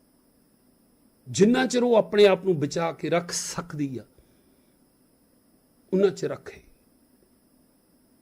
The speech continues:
ਜਿਹੜੀ ਆਪਾਂ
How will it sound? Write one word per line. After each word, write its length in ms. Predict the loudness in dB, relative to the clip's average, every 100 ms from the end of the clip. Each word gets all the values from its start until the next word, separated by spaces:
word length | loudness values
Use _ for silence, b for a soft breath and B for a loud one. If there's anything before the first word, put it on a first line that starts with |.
| _ _ _ _ _ _ _ _ _ _ _ _ _ _ _ _ _ _ _ _
ਜਿਹੜੀ 260 | 2 4 6
ਆਪਾਂ 340 | 6 4 2